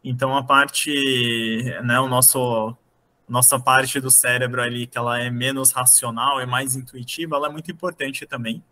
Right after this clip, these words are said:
porque a gente tem experiência, a gente trabalhou, a gente conhece, tem várias informações, então, às vezes, essa intuição pode ajudar a gente durante a análise, durante o trabalho de inteligência, mas a gente sempre tem que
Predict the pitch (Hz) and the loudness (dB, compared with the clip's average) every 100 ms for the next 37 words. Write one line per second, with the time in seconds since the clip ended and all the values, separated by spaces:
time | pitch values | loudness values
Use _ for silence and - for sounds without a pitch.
0 | _ 135 127 135 120 123 123 131 120 - | _ -14 -12 -8 -6 -6 -8 -4 -4 -2
1 | 104 120 160 156 120 120 120 - 117 _ | -4 -4 -2 -2 -2 -4 -4 -6 -10 _
2 | _ _ _ _ 135 127 120 110 143 143 | _ _ _ _ -2 2 4 4 4 4
3 | 123 127 - 120 113 139 - 131 117 131 | 4 -4 -4 -2 2 2 2 -2 -2 0
4 | 135 131 139 127 117 147 160 165 170 180 | 0 -2 -4 -2 -2 -2 -4 -2 -2 0
5 | 180 170 190 165 170 156 - 151 - _ | 2 2 2 2 2 4 2 0 -10 _
6 | _ _ - 151 165 165 147 139 123 131 | _ _ -2 0 0 0 0 0 0 -2
7 | - 131 123 120 123 - 123 117 110 113 | -4 -6 -2 -2 -4 -6 -2 -2 0 0
8 | 135 131 123 120 117 123 - 120 113 113 | 0 -2 -2 -2 -4 -6 -6 -4 -2 -2
9 | 117 117 113 123 131 120 123 - 160 - | -4 -6 -6 -6 -4 -2 0 0 -2 -20
10 | _ _ _ _ - 127 127 127 131 135 | _ _ _ _ -6 2 6 6 6 4
11 | 135 131 143 135 151 156 156 156 147 156 | 0 0 -2 2 2 2 0 0 0 -2
12 | 160 156 135 | 0 0 0